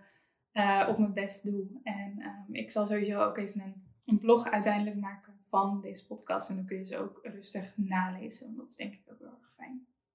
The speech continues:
Oké, les nummer drie. Oh, heerlijk. Deze gaat eigenlijk precies <laughs> over wat er net gebeurde. Eh, les drie is namelijk: creativiteit is onlosmakelijk verbonden met angst.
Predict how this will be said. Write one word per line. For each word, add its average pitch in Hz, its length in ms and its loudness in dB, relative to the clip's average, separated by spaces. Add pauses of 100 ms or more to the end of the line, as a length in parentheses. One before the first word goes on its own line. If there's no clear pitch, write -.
(720)
Oké, 214 340 10 (420)
les 254 240 8
nummer 262 280 12
drie. 254 500 6 (600)
Oh, 101 240 4
heerlijk. 196 560 0
Deze 208 300 2
gaat 214 220 4
eigenlijk 214 380 0 (120)
precies - 640 -2
<laughs> - 140 6
over 285 640 12
wat 277 200 8
er 226 140 8
net 226 220 8
gebeurde. 208 440 2 (520)
Eh, 220 360 8
les 226 260 6
drie 233 260 4
is 220 120 6
namelijk: 208 580 2 (120)
creativiteit 220 880 2
is - 280 -8
onlosmakelijk 226 1300 6
verbonden 240 840 4
met 202 260 -2
angst. - 540 -4